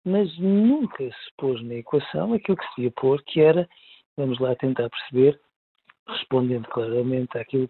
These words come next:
que questiona, até que ponto é que muitos destes métodos, que são reação a outros métodos que vinham de uma psicologia do meio do século passado e que, em algumas circunstâncias,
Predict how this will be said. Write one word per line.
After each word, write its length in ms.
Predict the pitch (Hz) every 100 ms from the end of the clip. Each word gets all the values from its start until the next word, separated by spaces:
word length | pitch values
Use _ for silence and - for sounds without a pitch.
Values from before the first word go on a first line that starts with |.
| -
que 100 | -
questiona, 600 | 135 - - 147 156 170 190 _ _ _ _ _ _ _ -
até 260 | - 131
que 100 | - -
ponto 360 | 143 143 143 - - - _ _ -
é 120 | 143
que 140 | -
muitos 340 | 170 214 151 127
destes 280 | 127 - -
métodos, 440 | 123 110 - - -
que 100 | -
são 140 | 156
reação 640 | 139 147 147 135 - 170
a 40 | 156
outros 380 | 143 202 208 - -
métodos 380 | 127 135 120 - - - - - _ _ _
que 80 | 135
vinham 300 | 147 147 135
de 80 | 127
uma 160 | 135
psicologia 680 | 127 - 135 123 120 120 110 -
do 60 | 107
meio 240 | 113 123
do 120 | 123 123
século 280 | - 113 -
passado 520 | 156 - 190 202 135 _ - _ -
e 80 | 143
que, 120 | -
em 60 | 151
algumas 340 | 151 143 139
circunstâncias, 680 | 147 135 135 - 139 - 120